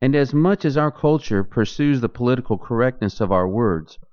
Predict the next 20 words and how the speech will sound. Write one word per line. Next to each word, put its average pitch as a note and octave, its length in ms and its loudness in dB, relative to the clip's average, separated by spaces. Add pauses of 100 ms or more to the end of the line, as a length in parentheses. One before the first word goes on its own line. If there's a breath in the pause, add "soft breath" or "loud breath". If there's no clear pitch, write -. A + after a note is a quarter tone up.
(640)
I A#2+ 60 0
would A2+ 180 0
truly C#3+ 340 0
like C3 200 -2
to G2+ 100 -4
see D3 280 -2
that G#2 240 0
benefit A#2 460 0
God's A#2+ 360 -2
Word F2 440 -4
and A2 200 0
its A#2 160 -2
historical A#2+ 600 -2
accounts C3+ 420 -2
of G2 140 -2
people F#2 420 -4
like G2+ 300 -4
us C3+ 320 -6
in F#2+ 100 -2
Scripture F#2 640 -6